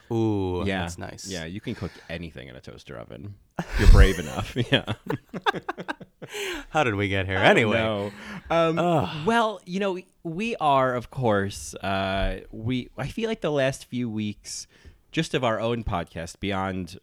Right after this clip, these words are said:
Speaker 2: uh, current events, we had some heavy episodes in terms of
Speaker 1: We did.
Speaker 2: we had the Diary of Anne Frank. We
Speaker 1: Oh,
Speaker 2: had,
Speaker 1: yeah.
Speaker 2: um, what was the one we did after that? That was also,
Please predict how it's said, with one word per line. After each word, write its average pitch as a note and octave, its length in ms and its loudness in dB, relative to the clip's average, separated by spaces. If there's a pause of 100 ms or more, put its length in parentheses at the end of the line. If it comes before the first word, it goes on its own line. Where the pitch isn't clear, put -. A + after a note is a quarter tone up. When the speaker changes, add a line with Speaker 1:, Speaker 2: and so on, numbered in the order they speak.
Speaker 2:
uh, E2 340 -6 (180)
current G#2+ 240 -4
events, F2 400 -6 (380)
we D4 100 0
had B3+ 140 -2
some F3 180 -2
heavy C3+ 480 -2
episodes F#2 760 -4
in - 80 -8
terms G#2+ 260 -2
of F#2+ 260 -2 (160)
Speaker 1:
We D3 80 0
did. G#2+ 260 -4
Speaker 2:
we F3 100 0
had C#3 80 0
the A2+ 100 2
Diary G2 460 2
of F#2+ 80 2
Anne F#2 160 0
Frank. E3 800 0
We A2 280 -4
Speaker 1:
Oh, G2+ 60 -6
Speaker 2:
had, G2 640 -2
Speaker 1:
yeah. F#2+ 260 -4
Speaker 2:
um, F#2+ 260 -8
what C#3+ 80 -8
was C#3+ 100 -12
the G#2 80 -4
one F#2 100 -2
we E2+ 80 -6
did E2 140 -6
after D#2+ 240 -8
that? D#2+ 260 -10
That B1 120 -14
was D#2+ 180 -12
also, E2 640 -8